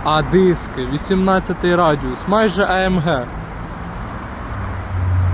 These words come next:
Ай-яй-яй, яка красота, я б сказав.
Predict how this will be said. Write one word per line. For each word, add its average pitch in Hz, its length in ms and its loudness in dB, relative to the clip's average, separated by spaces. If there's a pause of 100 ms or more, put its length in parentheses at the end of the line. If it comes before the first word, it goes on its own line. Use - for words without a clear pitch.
(2250)
Ай-яй-яй, 170 840 4
яка 143 600 0
красота, 185 960 0
я 151 140 2
б - 80 -8
сказав. 135 320 -4